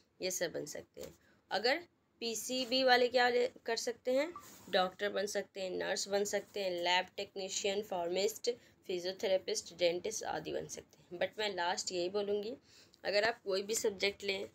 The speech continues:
या पीसीएम लें या पीसीबी लें, but ये आप नॉर्मल किसी भी क्लासेस करते हैं, लोकल करते हैं, तो लोकल में कोई कैरियर नहीं है। आप सिर्फ ट्वेल्थ पास कर सकते हैं, उसके अलावा टीचर वीचर की प्रिपरेशन कर सकते हैं या फिर एसएससी,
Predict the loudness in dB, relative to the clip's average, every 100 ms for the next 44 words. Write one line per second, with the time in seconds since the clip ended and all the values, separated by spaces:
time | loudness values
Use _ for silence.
0 | -8 -8 -4 -2 0 0 0 0 -2 -2
1 | -2 -2 -2 -2 -2 -2 0 0 -2 _
2 | _ _ -2 0 2 2 2 0 -18 -8
3 | -6 -2 0 4 4 4 0 0 0 0
4 | 4 6 6 2 -2 0 0 0 -4 -2
5 | 0 2 2 2 4 0 -2 -6 -6 -8
6 | -18 -20 _ 0 2 6 4 6 4 2
7 | 0 0 0 4 4 6 4 2 2 0
8 | 0 -4 -6 -4 -4 -4 -2 -2 0 -2
9 | 0 -4 -2 -4 -2 -4 -4 -4 -2 0
10 | 0 -2 -4 -4 -6 -4 -4 -4 -6 -10
11 | -14 -20 -8 -4 0 2 2 0 0 -2
12 | -4 -4 -2 0 2 2 4 2 2 0
13 | 0 -2